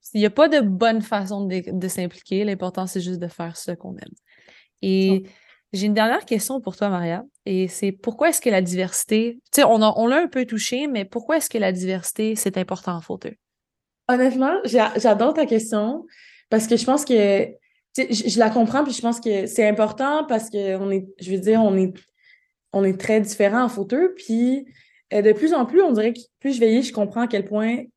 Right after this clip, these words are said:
Speaker 2: d'être représenté, de se voir, c'est tellement important. Euh, tu sais, on, on fonctionne aussi un peu par, euh, pas par symbole, mais tu sais, de se voir, je pense que c'est, c'est très important. Mais je pense aussi que,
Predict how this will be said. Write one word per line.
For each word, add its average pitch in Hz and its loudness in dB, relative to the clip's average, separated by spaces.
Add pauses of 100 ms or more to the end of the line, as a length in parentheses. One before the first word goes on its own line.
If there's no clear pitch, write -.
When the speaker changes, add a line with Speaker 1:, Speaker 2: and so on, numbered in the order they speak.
(280)
Speaker 2:
d'être 214 4
représenté, 220 2
de 240 4
se 214 0
voir, 208 0 (400)
c'est - 0
tellement 233 4
important. 240 -2 (560)
Euh, 196 4 (440)
tu 294 4
sais, - -
on, 196 4
on 196 2
fonctionne 220 0
aussi 285 0
un 233 2
peu 240 -2
par, 196 -2
euh, 190 -4
pas 302 -6
par 208 -2
symbole, 208 4
mais 214 2
tu 269 0
sais, 254 -6 (240)
de 220 4
se 214 0
voir, 233 4
je 311 -6
pense 247 -2
que 233 0
c'est, 190 0
c'est - -6
très 254 4
important. 202 2 (380)
Mais 208 4
je 208 -4
pense 262 0
aussi 233 -6
que, 214 2